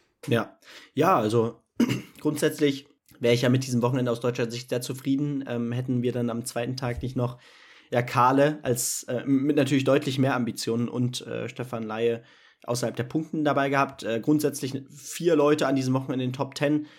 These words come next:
gewesen. Das ist, äh, stabil, würde ich sagen. Ähm, und, äh, ich glaub, da freut man sich dann auch wirklich auf, ja, eine der Heimschanzen mit T T C Neustadt. Ähm, ich glaube, dann werden vielleicht auch die ersten Top-Ergebnisse kommen.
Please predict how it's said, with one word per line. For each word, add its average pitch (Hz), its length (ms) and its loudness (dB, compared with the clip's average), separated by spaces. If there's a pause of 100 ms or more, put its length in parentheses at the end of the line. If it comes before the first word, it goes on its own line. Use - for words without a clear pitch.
(260)
gewesen. 135 460 4
Das 123 160 0
ist, 123 280 -4
äh, 117 340 -4 (160)
stabil, 190 680 0
würde 160 160 0
ich 165 100 -2
sagen. 156 480 0
Ähm, 127 320 -2
und, 135 440 -6
äh, - 60 -12 (260)
ich 123 100 -14
glaub, 127 160 -8
da 127 120 -4
freut 127 320 -4
man 127 140 -2
sich 123 120 -6
dann 120 140 -4
auch 113 160 -6
wirklich 123 260 -4
auf, 110 200 -8 (440)
ja, 104 180 -2
eine 127 240 4
der 117 140 4
Heimschanzen 127 600 0
mit 113 100 -4
T - 120 -16
T 123 160 -10
C 117 140 -10
Neustadt. 117 640 -6
Ähm, 104 320 -8
ich - 220 -16
glaube, 147 680 2
dann 135 220 0
werden 131 220 0
vielleicht 131 280 -4
auch 127 60 -6
die 127 140 -10
ersten 131 260 -8
Top-Ergebnisse 175 580 -4
kommen. 165 300 -2